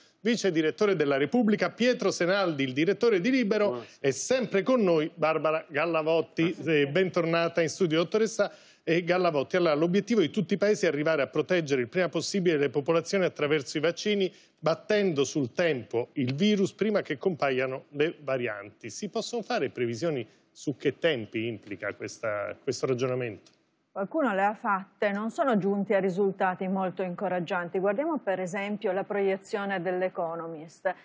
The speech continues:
Speaker 3: e vediamo che secondo questa ipotesi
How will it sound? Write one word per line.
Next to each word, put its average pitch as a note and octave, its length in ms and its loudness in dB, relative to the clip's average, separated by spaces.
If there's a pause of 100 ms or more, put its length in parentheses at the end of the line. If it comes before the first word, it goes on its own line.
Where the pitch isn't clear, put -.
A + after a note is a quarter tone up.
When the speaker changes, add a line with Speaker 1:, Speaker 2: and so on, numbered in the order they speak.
(180)
Speaker 3:
e G#3 340 0
vediamo A#3 840 2
che G3+ 300 0
secondo G#3 680 0
questa G3 720 -2
ipotesi G3+ 840 2